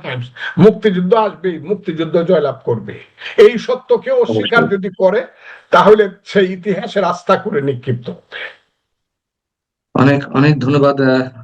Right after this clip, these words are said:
Speaker 2: অ্যাডভোকেট ফজলুর রহমান আপনাকে। নিশ্চয়ই আরো অনেক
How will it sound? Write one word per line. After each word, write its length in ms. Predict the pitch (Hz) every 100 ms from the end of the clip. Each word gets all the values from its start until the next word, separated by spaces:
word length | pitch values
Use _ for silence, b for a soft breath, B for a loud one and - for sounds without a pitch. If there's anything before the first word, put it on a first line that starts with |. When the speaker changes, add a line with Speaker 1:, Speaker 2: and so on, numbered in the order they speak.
| - _ -
Speaker 2:
অ্যাডভোকেট 360 | 113 113 117
ফজলুর 220 | 135 127
রহমান 240 | 123 123 117
আপনাকে। 440 | 113 113 113 104 101 _ _ _ _ _ _ -
নিশ্চয়ই 300 | 131 135 131
আরো 140 | 131
অনেক 360 | 127 151 156